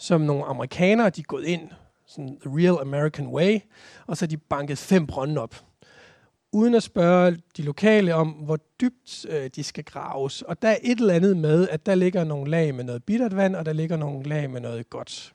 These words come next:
vand. Og over de her brønde, der står der, "I am the living water."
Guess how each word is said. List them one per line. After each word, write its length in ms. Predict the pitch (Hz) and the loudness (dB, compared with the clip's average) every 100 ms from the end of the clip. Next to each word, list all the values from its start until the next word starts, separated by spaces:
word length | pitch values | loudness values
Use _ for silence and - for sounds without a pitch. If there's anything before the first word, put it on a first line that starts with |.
| - | -20
vand. 140 | 127 220 _ _ _ _ - - - - - - - - _ - | -20 -20 _ _ _ _ -20 -20 -20 -20 -20 -20 -20 -20 _ 6
Og 400 | 233 262 269 233 - _ - | 10 10 8 2 -10 _ -2
over 180 | 214 202 | 4 4
de 100 | 180 | 4
her 100 | 196 | 0
brønde, 320 | 165 185 208 | 2 2 2
der 60 | 208 | 0
står 360 | - 196 175 | 2 2 2
der, 160 | 151 143 - _ _ - 180 | 0 -4 -8 _ _ 0 2
"I 60 | 170 | 4
am 200 | 170 180 | 4 2
the 120 | 170 | 2
living 360 | 156 156 160 | 0 0 -2
water." 320 | 135 127 139 | -2 -4 -4